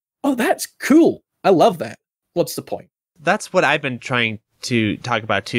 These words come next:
Speaker 2: Is ju-, just from the financials perspective, there's always, like you say, there's that huge risk. 'Cause personally, I would never do that, but that's just my mentality. I'm very, like, self-published anyway.
Speaker 1: Mm-hmm.
Speaker 2: But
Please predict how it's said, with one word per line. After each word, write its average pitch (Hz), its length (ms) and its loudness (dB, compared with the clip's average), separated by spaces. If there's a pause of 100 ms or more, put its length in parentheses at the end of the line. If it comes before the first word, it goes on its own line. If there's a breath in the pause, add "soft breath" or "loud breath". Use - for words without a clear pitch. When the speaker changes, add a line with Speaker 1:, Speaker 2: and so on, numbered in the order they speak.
Speaker 2:
Is 101 120 -4
ju-, 156 140 0
just 185 260 -2
from 202 140 -4
the 165 60 0
financials 117 680 -4
perspective, 110 580 -6
there's 127 220 0
always, 147 380 2
like 135 160 0
you 131 60 -8
say, 117 140 -2
there's 117 200 -2
that 120 140 0
huge 202 400 0
risk. 131 340 0
'Cause 139 300 -2 (100)
personally, 139 560 -2 (380)
I 131 140 -2
would 120 160 -8
never 117 200 -4
do 147 160 -6
that, 156 260 -2
but 131 120 -4
that's 127 160 -2
just 123 180 -10
my 110 220 -2
mentality. 110 640 -4
I'm 123 140 -2
very, 107 300 0
like, 98 260 -2 (460)
self-published 113 1000 -2
anyway. 143 440 -2
Speaker 1:
Mm-hmm. - 120 -12
Speaker 2:
But 143 380 0